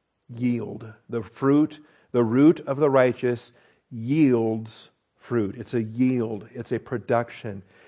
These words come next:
It's something new that you're not stealing from somebody else. It's something new that is grown, it is yield, it is produced. All right. Which gets us then into verse thirteen. Words.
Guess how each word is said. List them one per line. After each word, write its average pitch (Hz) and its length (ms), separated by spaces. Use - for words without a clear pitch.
It's 107 160
something 135 640
new 135 500
that 120 240
you're 117 80
not 127 180
stealing 139 400
from 131 180
somebody 127 480
else. 117 320
It's 107 140
something 131 540
new 123 240
that 117 140
is 110 220
grown, 113 600
it 104 100
is 107 220
yield, 117 500
it 107 120
is 107 100
produced. 107 720
All 123 80
right. 104 320
Which - 180
gets 156 220
us 131 120
then 143 160
into 131 240
verse 120 380
thirteen. 104 680
Words. 113 840